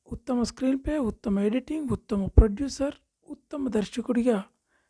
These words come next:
సీన్ బేకర్కు నాలుగు అవార్డ్స్ రావడం జరిగింది.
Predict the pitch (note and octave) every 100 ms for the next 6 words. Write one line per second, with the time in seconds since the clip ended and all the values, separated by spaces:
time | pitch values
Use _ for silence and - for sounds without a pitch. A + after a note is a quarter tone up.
0 | _ - - C4 C4+ G#3 F#3+ G#3 G3 -
1 | F4 - _ _ _ - G#3 A3 A#3+ A#3
2 | F#3+ F#3+ F#3+ - - B3 F#3 F#3+ D4+ A#3
3 | G3 E3 D#3+ E3